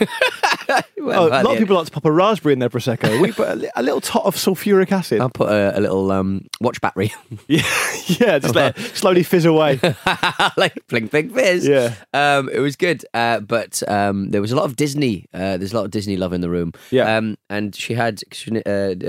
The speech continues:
Speaker 1: Pakistani girl, she had a, um, lot of henna.
Speaker 2: Mm-hmm.
Speaker 1: And she had a, you know, um, the Miyazaki, um,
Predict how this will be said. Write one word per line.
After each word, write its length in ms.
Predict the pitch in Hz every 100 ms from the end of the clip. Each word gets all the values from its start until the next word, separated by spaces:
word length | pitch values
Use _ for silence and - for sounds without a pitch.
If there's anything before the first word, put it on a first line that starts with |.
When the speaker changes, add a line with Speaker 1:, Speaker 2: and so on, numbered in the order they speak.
| 95
Speaker 1:
Pakistani 420 | 104 98 110 101
girl, 120 | 92
she 140 | 92 92
had 200 | 98 87 -
a, 280 | 92 92 -
um, 320 | 90 87 87 87
lot 120 | 110
of 60 | -
henna. 340 | - 120 87 - -
Speaker 2:
Mm-hmm. 180 | 113 156 -
Speaker 1:
And 100 | 101
she 60 |
had 100 | 131
a, 220 | 127 123 -
you 120 | 139
know, 200 | 156 156
um, 400 | 151 147 143 - -
the 100 | 117
Miyazaki, 760 | 127 123 127 120 127 127 123
um, 1000 | 107 110 113 110 113 113 110 110 110 110